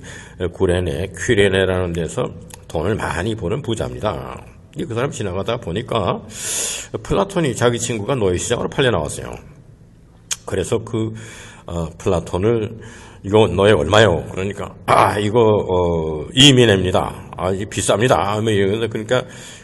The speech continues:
"그러면 내가 열 배에 이십 미네를 줄 테니까 나한테 팔아라." 그래가지고 그 아주 거액을 주고선 그 플라톤을 이십 미네를 주고 샀습니다. 사가지고서는, 어, "내가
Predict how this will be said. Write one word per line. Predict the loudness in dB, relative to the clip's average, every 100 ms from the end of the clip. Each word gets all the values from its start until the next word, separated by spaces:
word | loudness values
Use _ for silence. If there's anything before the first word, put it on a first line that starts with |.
| -4
"그러면 | 4 4 6
내가 | 6 4 4
열 | 2 2
배에 | 4 6 6 2 2 0 0 -4 -6
이십 | -4 0 2
미네를 | 4 4
줄 | 2
테니까 | -2 -2 0
나한테 | 0 -2 -6
팔아라." | -6 -6 -6 -8 -12 -18 -10
그래가지고 | -4 -4 -4 -6 -12 -14 -16 -16 -16 -18 -20
그 | -8 -6 -4 -6 -12 -10
아주 | -8 -6 -10 -12
거액을 | -4 4 6 6 4
주고선 | 0 -4 -4 -4 -6 -10
그 | -8 -6 -6 -8
플라톤을 | -6 -6 -4 -4 -4 -4 -8 -16 -20 -20 -8
이십 | -4 -2 0
미네를 | 0 0 0 0 -4 -4
주고 | -6 -6
샀습니다. | -6 -6 -4 -2 -2 -4 -10 -20 -20 -20 -20 -18
사가지고서는, | -6 -2 0 -2 -4 -4 -4 -4 -8 -16 -18 -20 -18 -6
어, | -4 -2 -4 -6 -10 -14 -16 -12 -2
"내가 | 0 0 -2